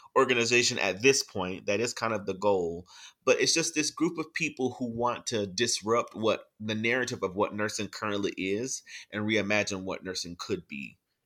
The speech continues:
in the future. So that's kind of, um, the start of it. We ca-, and we came up with it because one of the people in the group is, um, Jerry Susi, and he's known as the deaf nurse 'cause he was a hospice and palliative care nurse.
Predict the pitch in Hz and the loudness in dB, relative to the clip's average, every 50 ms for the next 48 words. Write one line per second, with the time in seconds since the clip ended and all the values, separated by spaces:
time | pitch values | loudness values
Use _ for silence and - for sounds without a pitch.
0 | _ - 87 92 87 87 - - 82 78 - - - 53 50 - _ _ - - | _ -14 -12 -10 -10 -10 -12 -12 -14 -10 -10 -8 -8 -10 -10 -14 _ _ -12 -8
1 | - 107 92 104 131 147 151 - - - 147 135 135 127 120 113 - - - 78 | -4 -2 -2 0 0 0 -2 -2 -6 -4 -2 -2 0 -2 -2 -4 -6 -4 0 2
2 | 82 95 92 90 85 - _ - 101 101 - - 107 92 95 104 104 110 107 85 | 2 2 2 2 -2 -8 _ -8 -4 -2 0 2 4 4 4 4 2 0 0 -2
3 | 107 - - - - 104 - - - - - 139 160 160 - 208 226 254 220 185 | -2 -2 -2 -2 -2 -2 -4 -8 -10 -4 0 2 2 4 6 6 6 6 6 4
4 | 170 160 165 131 123 139 - - 143 123 110 104 90 123 143 160 175 160 143 - | 4 4 4 2 2 2 2 4 4 4 2 0 -2 0 0 2 0 0 -2 -4
5 | - 143 139 - 131 123 117 113 110 98 120 113 90 - 87 98 92 - - 101 | -2 -4 -2 0 0 0 2 0 -2 -2 -2 -4 -2 -2 -2 -4 -2 0 0 2
6 | 101 98 98 95 95 101 110 120 123 123 113 110 - - 117 120 - - - 123 | 2 2 0 -4 -4 -2 0 2 2 2 0 0 -2 -4 -4 -4 -4 -4 -4 -4
7 | 123 127 - _ _ - - - - - - - 110 117 131 123 117 127 135 135 | -6 -8 -12 _ _ -18 -16 -16 -18 -14 -8 -6 -6 -4 -4 -4 -2 0 0 0
8 | 131 120 104 - 101 90 98 107 110 110 - - 104 101 - - - 104 95 - | 0 0 0 0 0 0 2 2 2 2 0 0 -2 0 0 0 -2 -2 -2 -2
9 | - 113 107 107 101 95 98 90 104 - - - 113 107 - - 107 98 - - | -2 -2 -2 -2 0 0 0 0 0 0 2 2 2 2 0 0 -4 -4 -2 -4
10 | 87 - - 107 92 98 95 95 92 - - 101 90 95 95 92 90 92 - - | -6 -2 0 0 0 0 -2 -4 -6 -8 -4 -4 -4 -2 -2 -4 -4 -6 -6 -8